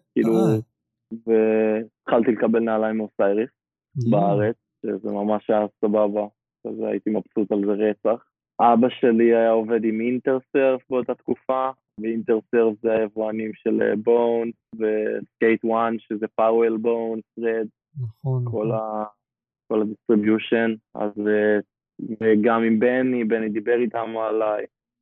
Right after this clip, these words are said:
Speaker 1: המון דברים קרו בגלל בני.
Speaker 2: כן.
Speaker 1: אני עד היום מודה לו על זה.
Speaker 2: יא
Speaker 1: אז,
Speaker 2: בני.
Speaker 1: אה, קיבלתי. יא בני וי.
Speaker 2: יא. <laughs>
Speaker 1: אה,
Speaker 2: ואה-, אבא
Speaker 1: מה
Speaker 2: שלך,
Speaker 1: קיבלת?
Speaker 2: אז אבא שלך עובד, אה,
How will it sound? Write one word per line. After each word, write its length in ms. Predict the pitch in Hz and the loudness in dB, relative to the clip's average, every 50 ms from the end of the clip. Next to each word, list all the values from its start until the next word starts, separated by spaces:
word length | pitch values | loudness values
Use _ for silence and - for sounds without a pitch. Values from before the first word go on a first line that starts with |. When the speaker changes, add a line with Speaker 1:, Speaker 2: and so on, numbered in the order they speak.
| _ - | _ -4
Speaker 1:
המון 280 | 113 113 117 135 147 | -2 0 2 2 2
דברים 300 | 139 139 143 139 139 135 | 2 2 2 2 0 0
קרו 260 | - 127 113 117 120 | -2 -2 -2 0 -2
בגלל 300 | 117 117 110 117 110 107 | -2 -2 -2 -2 -2 -2
בני. 320 | 107 104 113 110 107 107 101 - _ _ _ _ _ _ _ _ _ _ | -2 -2 -4 -4 -4 -8 -10 -12 _ _ _ _ _ _ _ _ _ _
Speaker 2:
כן. 80 | - 131 | -4 -4
Speaker 1:
אני 120 | 117 107 | -2 0
עד 180 | 107 110 113 117 | 0 0 2 4
היום 200 | 120 120 120 117 | 4 2 2 0
מודה 220 | 110 107 101 107 | -2 -2 0 0
לו 200 | 107 110 110 110 | 0 0 0 0
על 60 | 110 107 | 0 -2
זה. 40 | 104 - _ _ _ _ _ _ _ _ _ _ 127 | -4 -6 _ _ _ _ _ _ _ _ _ _ -4
Speaker 2:
יא 80 | 131 147 | -2 0
Speaker 1:
אז, 60 | 175 170 | 0 2
Speaker 2:
בני. 100 | 160 190 202 104 | 2 4 4 6
Speaker 1:
אה, 340 | 104 104 101 104 104 104 104 - | 6 6 4 4 2 2 0 0
קיבלתי. 400 | - - 104 101 113 107 107 - _ _ _ _ _ _ _ _ _ _ _ _ _ _ _ _ _ _ _ _ 123 | 0 0 2 4 4 2 2 -2 _ _ _ _ _ _ _ _ _ _ _ _ _ _ _ _ _ _ _ _ 2
יא 220 | 120 117 127 139 131 117 | 2 4 4 4 2 2
בני 340 | 131 131 131 123 123 117 | 0 0 2 0 0 -2
וי. 320 | 113 110 117 123 123 117 110 110 _ _ _ _ | -2 0 2 4 4 4 2 0 _ _ _ _
Speaker 2:
יא. 360 | 165 131 127 131 131 131 135 | -10 -8 -6 -4 -2 -2 -4
<laughs> 880 | 113 - - - - 151 131 - - 135 120 - - 139 135 - 147 143 _ _ _ 539 554 539 - 202 170 160 165 - - - _ _ _ _ _ _ _ _ _ _ _ 202 _ - 143 127 | -4 -6 -10 -4 -4 -2 -2 0 -2 -4 -4 -2 -6 -8 -8 -10 -12 -12 _ _ _ -16 -10 -8 -8 -6 -6 -10 -10 -14 -18 -20 _ _ _ _ _ _ _ _ _ _ _ -20 _ -12 -6 -4
Speaker 1:
אה, 60 | 123 101 101 | -2 0 2
Speaker 2:
ואה-, 300 | 101 135 160 - 131 127 | 2 2 2 2 2 2
אבא 80 | - | 2
Speaker 1:
מה 80 | - 180 | 2 0
Speaker 2:
שלך, 300 | 196 247 226 - - 160 147 | 0 0 -2 0 -2 -2 -2
Speaker 1:
קיבלת? 240 | 135 110 104 104 - 139 127 | 2 2 0 0 0 0 -2
Speaker 2:
אז 160 | 117 120 127 | -2 -2 -2
אבא 120 | 135 143 160 | -2 -2 -2
שלך 180 | - - - | -4 -4 -4
עובד, 360 | 156 147 135 127 143 156 143 147 | -2 -2 0 -2 -2 -2 0 0
אה, 220 | 147 143 139 | 0 2 0